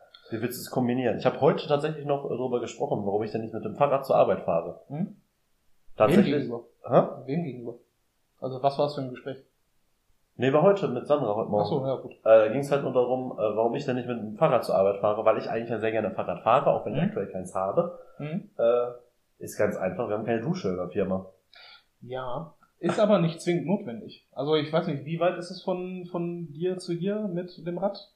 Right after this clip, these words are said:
Speaker 2: Weißt du das etwa?
Speaker 1: Fünf.
Speaker 2: Ja gut, fünf Kilometer
Speaker 1: Drei?
Speaker 2: durch, durch die Essener Stadt ist auch ein bisschen anstrengend.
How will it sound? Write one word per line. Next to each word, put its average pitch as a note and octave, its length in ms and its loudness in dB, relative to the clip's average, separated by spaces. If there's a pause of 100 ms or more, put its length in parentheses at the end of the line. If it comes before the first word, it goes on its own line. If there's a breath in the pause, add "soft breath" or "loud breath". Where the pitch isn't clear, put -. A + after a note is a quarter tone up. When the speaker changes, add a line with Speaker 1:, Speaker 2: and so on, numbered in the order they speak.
(100)
Speaker 2:
Weißt C3+ 200 -6
du F3+ 40 -12
das - 80 -14
etwa? - 220 -10
Speaker 1:
Fünf. F3 340 -10 (840)
Speaker 2:
Ja A#2 140 -6
gut, C3+ 180 -6
fünf D#3+ 180 -6
Kilometer D#3+ 400 -2
Speaker 1:
Drei? D3+ 160 4
Speaker 2:
durch, A#3+ 240 -2
durch C#3+ 160 -10
die D3 100 -8
Essener C#3+ 220 -8
Stadt D#3+ 240 -6
ist C#3 160 -12
auch C#3 120 -8
ein C#3+ 60 -10
bisschen C#3 240 -10
anstrengend. A#2 500 -14